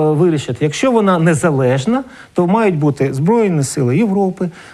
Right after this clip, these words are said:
має бути фінансування України значно більше, ніж Сполучені Штати виділяють, тому що, ну, в-, це територія Європи. Війна ж в Європі, не в Сполучених Штатах. Тому тут,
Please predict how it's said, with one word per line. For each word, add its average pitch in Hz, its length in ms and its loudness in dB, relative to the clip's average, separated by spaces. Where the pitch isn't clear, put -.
має 220 220 2
бути 180 400 0
фінансування 180 880 2
України 175 640 2
значно 180 380 0
більше, 151 540 0
ніж 156 120 0
Сполучені 160 480 -2
Штати 151 300 -2
виділяють, 147 300 2
тому 180 200 2
що, 151 120 -6
ну, 147 140 2
в-, 113 280 -4
це 98 200 -8
територія 139 540 -2
Європи. 233 540 0
Війна 190 280 2
ж 123 80 -4
в 135 40 0
Європі, 156 360 0
не 160 60 2
в 147 40 -2
Сполучених 202 480 -2
Штатах. 139 280 -2
Тому 220 240 0
тут, 339 280 -2